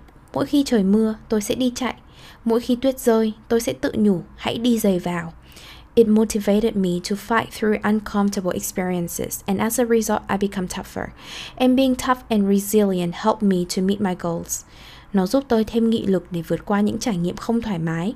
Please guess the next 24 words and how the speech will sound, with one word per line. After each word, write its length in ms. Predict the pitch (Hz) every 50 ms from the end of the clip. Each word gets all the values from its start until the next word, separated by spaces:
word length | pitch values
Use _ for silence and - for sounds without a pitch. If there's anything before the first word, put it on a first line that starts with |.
| - - - - - - -
và 80 | 226
từ 200 | 214 208 - 220
đó 280 | 196 196 180 175 180 202 - -
tôi 160 | 254 247 240
trở 160 | 240 - 226
nên 200 | 175 170 190 208
cứng 200 | 202 - 185 180
cáp 240 | 175 - 247 277 285
hơn. 280 | 277 269 262 254 254 240 240 - - - - - - - -
Trở 140 | - - 208
nên 200 | 185 185 202 220
cứng 240 | 208 202 185 180 180
cáp 340 | - 233 254 302 311 - -
và 100 | 208 185
bền 300 | 175 175 180 180 175 170
bỉ 180 | 180 175 165 160 -
giúp 200 | - - 254 262 254
tôi 140 | - 247 240
đạt 180 | 196 185 170 165 170
được 160 | 175 170 -
mục 100 | 180 170 -
tiêu 180 | - 214 214 208
của 160 | 208 - 180
mình. 240 | 160 170 180 175